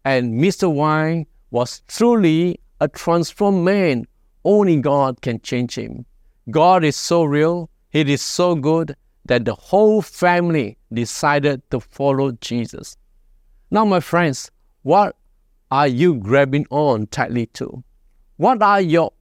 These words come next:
old issues that you cannot let go? Are you deeply disappointed by betrayal, rejection in relationship, abuses that may have left you scarred, traumatic losses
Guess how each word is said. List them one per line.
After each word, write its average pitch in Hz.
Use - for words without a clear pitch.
old 185
issues 147
that 117
you 117
cannot 120
let 107
go? 107
Are 165
you 185
deeply 165
disappointed 156
by 127
betrayal, 151
rejection 160
in 123
relationship, 156
abuses 180
that 156
may 156
have 147
left 160
you 160
scarred, 113
traumatic 165
losses 151